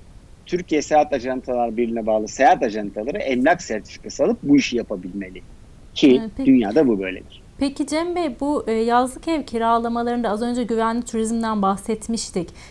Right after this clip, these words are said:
Speaker 2: Yazlık evlerde de böyle bir sistem var mı ya da getirilmesi planlanıyor mu?
Speaker 1: Vallahi şimdi, e,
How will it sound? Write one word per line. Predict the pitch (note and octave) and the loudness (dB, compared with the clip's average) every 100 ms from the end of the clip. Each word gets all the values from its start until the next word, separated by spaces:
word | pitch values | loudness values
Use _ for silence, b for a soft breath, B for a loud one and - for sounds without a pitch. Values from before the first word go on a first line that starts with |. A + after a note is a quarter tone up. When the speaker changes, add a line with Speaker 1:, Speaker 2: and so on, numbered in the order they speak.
| B | B
Speaker 2:
Yazlık | G#3+ G#3+ A#3+ E4+ | 2 2 0 0
evlerde | D#4 C4 C4+ C4+ F4 F4+ | 2 4 4 4 4 2
de | B3+ | 2
böyle | A#3+ A#3+ | 2 0
bir | |
sistem | - B3 - C4 B3+ A#3 | -4 -8 -4 0 0 2
var | C#4 D#4+ | 2 2
mı | A3+ G#3+ | 0 0
ya | G3 F#3+ | 0 0
da | G3 | 0
getirilmesi | G3+ G3+ A3+ G#3+ G#3+ G#3+ B3 | -2 -2 -2 -2 -2 -4 -6
planlanıyor | - G#3+ G3+ G3+ G3+ B3+ C4+ | -4 0 2 2 2 2 0
mu? | E3 G3 - - - - - - - - - - - - - - - - - - | -2 -6 -10 -20 -20 -20 -20 -20 -20 -20 -20 -20 -20 -20 -20 -20 -20 -20 -12 -2
Speaker 1:
Vallahi | A#2+ A2+ A2 | 0 2 0
şimdi, | - C3+ | 2 4
e, | C3 | 2